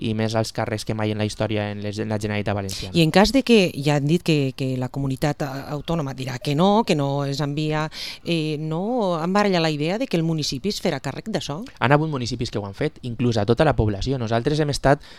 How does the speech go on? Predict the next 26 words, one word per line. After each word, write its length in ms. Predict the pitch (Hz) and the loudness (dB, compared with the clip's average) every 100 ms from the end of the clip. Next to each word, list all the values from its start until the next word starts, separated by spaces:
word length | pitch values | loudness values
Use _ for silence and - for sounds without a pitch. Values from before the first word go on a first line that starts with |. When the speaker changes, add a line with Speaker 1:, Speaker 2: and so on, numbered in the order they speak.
| - - | -20 -10
Speaker 1:
eh, 80 | 117 120 | -4 2
des 160 | 123 | 2
de 80 | 117 | 4
l'inici 320 | 110 110 117 | 0 0 -2
de 80 | 135 | -2
la 80 | 135 | -2
pandèmia, 540 | 135 131 135 139 156 175 - - | -4 -6 -6 -4 -6 -8 -14 -8
eh, 440 | - 110 104 101 104 | -2 0 2 0 -4
dient 720 | - 113 113 113 123 151 151 | -8 -2 4 6 6 4 -2
i 140 | 131 - | 0 2
traslladant 400 | 123 113 113 127 | 2 0 -2 -2
ese 100 | 139 | -4
missatge 440 | 135 131 123 147 | -4 -4 -4 -4
de 80 | 160 | -4
que, 160 | 135 117 | -6 -6
de 160 | 113 | -6
la, 80 | 110 | -6
de 240 | 107 - | -6 -8
que 80 | 117 | -6
la 80 | 110 | -4
informació 400 | 107 113 107 139 | -4 -4 -2 -2
és 80 | 143 | -2
poder, 440 | 147 120 98 92 110 | -4 -2 -4 -6 -10
no? 140 | 214 | -8
Speaker 2:
Mhm. 320 | - 151 151 147 - | -4 -2 -2 -6 -6
Speaker 1:
I, 160 | 127 | -2